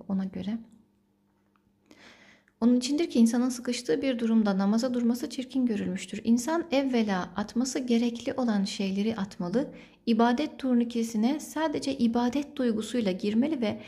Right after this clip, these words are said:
kendisini meşgul edebilecek bütün menfi tesirlerden kurtularak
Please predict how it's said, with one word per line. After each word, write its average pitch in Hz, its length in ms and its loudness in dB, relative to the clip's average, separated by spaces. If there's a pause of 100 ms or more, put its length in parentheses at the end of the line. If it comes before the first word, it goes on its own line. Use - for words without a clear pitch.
(240)
kendisini 262 540 0
meşgul 233 440 4
edebilecek 214 680 -2
bütün 302 300 0
menfi 226 440 4
tesirlerden 202 800 -2
kurtularak 247 640 -4